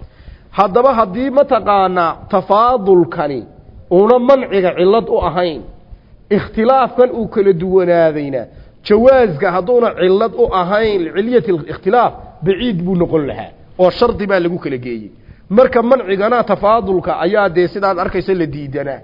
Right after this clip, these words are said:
oo, oo isku jinsinimada ayaa shardigu, isku jinsinimada. Marka la ogol yahayna ikhtilaafka, kala jinsi ay noqdeen. Ow qaayatin, ama qaayo ayaa lagu kala geynayaa. Qaayaha cillada markaa.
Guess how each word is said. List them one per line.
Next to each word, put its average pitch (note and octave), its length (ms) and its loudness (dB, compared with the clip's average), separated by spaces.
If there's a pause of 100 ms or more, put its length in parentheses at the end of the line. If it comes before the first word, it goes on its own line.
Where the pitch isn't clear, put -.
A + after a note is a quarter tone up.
(400)
oo, G3 240 4 (140)
oo G3 140 2
isku F#3 260 -8
jinsinimada F3+ 680 -2
ayaa F3+ 200 -4
shardigu, D3 460 -8
isku D3+ 300 -12
jinsinimada. C#3+ 600 -10 (440)
Marka C#4 300 4
la A3 120 4
ogol G#3+ 340 2
yahayna A3+ 440 0
ikhtilaafka, F3+ 680 -6 (600)
kala G3+ 200 2
jinsi F#3+ 380 -2
ay D3 140 -2
noqdeen. C#3+ 360 -2 (1700)
Ow G#3 240 2
qaayatin, A3+ 600 2
ama A3 280 2
qaayo F3 520 2 (140)
ayaa A#3 180 2
lagu G#3+ 200 -2
kala E3 180 -2
geynayaa. D#3+ 460 -2
Qaayaha A3 460 2
cillada A3+ 260 0
markaa. C3 340 -4